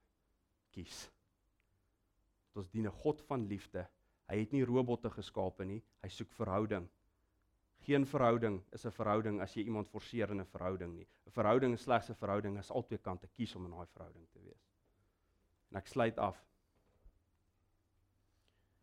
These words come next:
Thanks, julle kan nog voorkom. Halfuur op die kop. Dis die Here.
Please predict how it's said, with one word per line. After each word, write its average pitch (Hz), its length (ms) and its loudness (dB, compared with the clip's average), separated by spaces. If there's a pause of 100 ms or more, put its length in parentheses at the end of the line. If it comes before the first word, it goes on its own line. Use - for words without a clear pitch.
(1200)
Thanks, 113 360 -4
julle 104 180 -4
kan 107 140 -6
nog 104 140 -4
voorkom. 110 420 -2 (420)
Halfuur 160 380 10
op 117 100 -2
die 113 80 -4
kop. - 260 -14 (4000)
Dis 120 160 -2
die 113 140 -4
Here. 101 200 -8